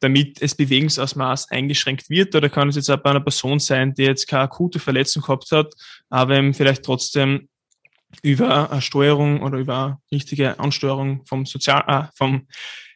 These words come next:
zentralen Nervensystem das ganze Bewegungsausmaß vielleicht ein bisschen ausweiten kann?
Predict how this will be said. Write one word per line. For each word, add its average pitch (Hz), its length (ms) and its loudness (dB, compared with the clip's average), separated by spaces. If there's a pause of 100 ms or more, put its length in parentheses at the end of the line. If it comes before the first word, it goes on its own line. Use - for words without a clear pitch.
zentralen 156 460 6
Nervensystem 147 840 4
das 139 180 -4
ganze 131 500 4
Bewegungsausmaß 127 840 -2
vielleicht 131 260 -4
ein 135 40 -12
bisschen 139 200 -10
ausweiten 139 520 -6
kann? 131 260 -6